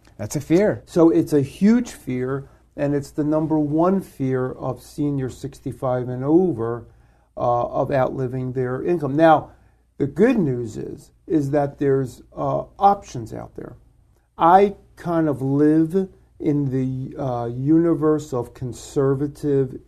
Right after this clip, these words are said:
Speaker 2: income options where we can have a fighting shot against inflation. So that's kind of the world I live in, the universe I live in of, uh,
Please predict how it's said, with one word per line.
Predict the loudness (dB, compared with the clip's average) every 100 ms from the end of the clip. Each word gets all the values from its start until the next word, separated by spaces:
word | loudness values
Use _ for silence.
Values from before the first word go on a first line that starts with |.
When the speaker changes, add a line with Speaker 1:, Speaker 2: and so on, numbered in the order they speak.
| 0
Speaker 2:
income | 2 2 -2 -8 -6 -4 -4
options | -4 -2 -4 -6 -6 -4 -8 -16 _ _ _ _ -2
where | 4 4 4 0 -2
we | -4 -2 -2
can | -2 -4
have | -2 -2
a |
fighting | -6 0 2 4 2 0 -2 -10 _ _ _ _ _
shot | -6 0 2 2 -2
against | -6 -4 -4 -6 -8
inflation. | -8 -8 -6 -4 -4 -4 -10 -10 _ _ _ _ _ _ _ _
So | 2 2
that's | 2 0 0 -4
kind | -12 -6 -4 -2
of | -4 -8 _ -6
the | -6
world | 0 4 4 4 2
I | 0 0
live | 0 0 -2
in, | -4 -4
the | -6
universe | -6 -4 -4 -6 -6
I | -6
live | -4 -4 -4
in | -6
of, | -6 -6 -8
uh, | -12